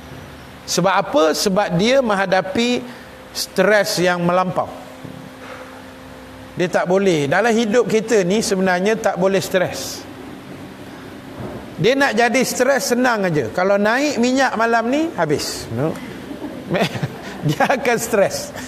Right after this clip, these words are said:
Ha, jadi harap minyak turunlah malam ni lah. Supaya mengurangkan stres. Sebab bila stres ni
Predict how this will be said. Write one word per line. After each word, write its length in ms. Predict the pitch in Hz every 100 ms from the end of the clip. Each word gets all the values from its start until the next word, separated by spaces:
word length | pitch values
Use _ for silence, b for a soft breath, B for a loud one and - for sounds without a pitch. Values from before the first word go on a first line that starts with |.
| B B B - - - - -
Ha, 320 | 147 160 156 147
jadi 260 | 175 202
harap 540 | 196 185 202 196 - 165
minyak 320 | 180 190 -
turunlah 480 | 190 190 175 156 -
malam 260 | 147 160 147 156
ni 80 |
lah. 160 | 180 151 - - - - -
Supaya 560 | 175 165 180 208 240
mengurangkan 800 | 233 190 175 190 190 165 175 160
stres. 560 | 143 - 117 95 - - - - - - B B B B B B B B B -
Sebab 400 | - 196 233 202
bila 240 | 240 247
stres 560 | - - 240 254 214 208
ni 320 | 262 277